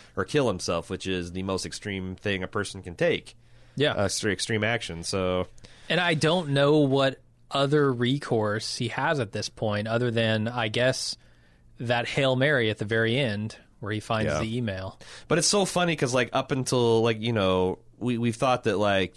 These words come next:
Speaker 1: you know, Mister Robot and Elliot are ju-, this just, you know, these, these masters. And we, I remember there's this conversation about, like,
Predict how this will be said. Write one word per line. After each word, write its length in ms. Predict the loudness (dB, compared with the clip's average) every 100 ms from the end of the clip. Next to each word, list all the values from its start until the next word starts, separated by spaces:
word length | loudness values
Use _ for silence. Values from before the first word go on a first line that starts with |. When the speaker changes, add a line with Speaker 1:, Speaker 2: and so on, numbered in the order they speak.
| -8
Speaker 1:
you 140 | -4 -2
know, 100 | -2
Mister 300 | -2 -2 0
Robot 600 | 0 2 4 4 2 0
and 300 | 0 -2 -2
Elliot 360 | 0 0 2 0
are 80 | -2
ju-, 200 | -4 -6
this 240 | -4 -6
just, 440 | -6 -6 -4 -6 -8
you 160 | -8 -6
know, 100 | -6
these, 220 | -6 -8
these 220 | -8 -6 -4
masters. 520 | -2 -2 -4 -6 -6
And 80 | -4
we, 80 |
I 200 | -2 0 -2
remember 640 | -2 -4 -2 0 -2 -4 -10 -20 -20 -6
there's 180 | -2 0
this 140 | 0
conversation 680 | 0 -2 -2 0 0 0 -2
about, 600 | -4 -2 0 2 0 -2
like, 520 | -2 0 0 -2 -4